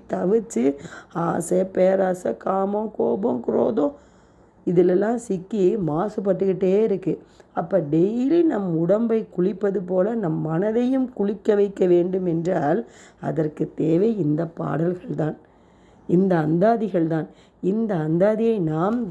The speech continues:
டெய்லி பாராயணம் செய்யும் பொழுது நம் மனம் சுத்தப்படும். அப்ப சுத்தப்படும் போது இந்த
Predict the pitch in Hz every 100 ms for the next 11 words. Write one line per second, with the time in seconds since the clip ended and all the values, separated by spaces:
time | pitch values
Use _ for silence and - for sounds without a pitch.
0 | 147 151 165 208 226 - 156 156 185 190
1 | 185 180 170 185 190 190 202 254 349 -
2 | - - 170 175 233 269 247 165 160 180
3 | 208 - 147 170 170 160 151 151 156 -
4 | - - - 143 - - - 165 196 196
5 | 160 160 156 151 185 294 370 370 - _
6 | 165 151